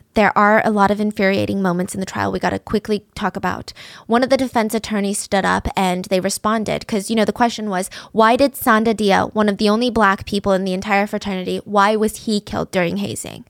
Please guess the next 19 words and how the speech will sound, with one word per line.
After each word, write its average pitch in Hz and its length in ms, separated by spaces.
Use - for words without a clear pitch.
And 233 120
the 226 60
defense 247 320
attorney 226 280
responded, 196 540
"It 262 80
has 269 160
nothing 320 300
to 302 80
do 247 140
with 226 160
color 196 320
and 196 200
everything 233 340
to 240 80
do 214 140
with 196 160
physique, 226 520
weight, 202 320